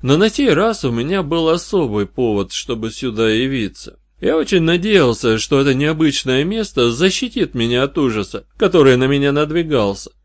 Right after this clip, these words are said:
от существа, с которым я согласился встретиться против своей воли. Я долго сидел на жестком деревянном сиденье в первом ряду,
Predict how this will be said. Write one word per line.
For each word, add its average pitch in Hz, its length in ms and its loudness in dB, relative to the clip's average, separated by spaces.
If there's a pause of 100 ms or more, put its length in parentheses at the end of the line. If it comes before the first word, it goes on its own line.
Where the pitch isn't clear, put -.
(180)
от 131 180 2
существа, 160 800 -2
с - 120 -10
которым 143 500 -2
я 113 140 0
согласился 127 760 0
встретиться 147 720 -4
против 117 420 -6
своей 120 380 2
воли. 120 520 -2 (500)
Я 120 180 2
долго 110 340 0
сидел 120 440 0
на 117 180 -2
жестком 120 500 -2
деревянном 117 640 0
сиденье 131 600 -2
в - 80 -12
первом 117 400 0
ряду, 160 340 -2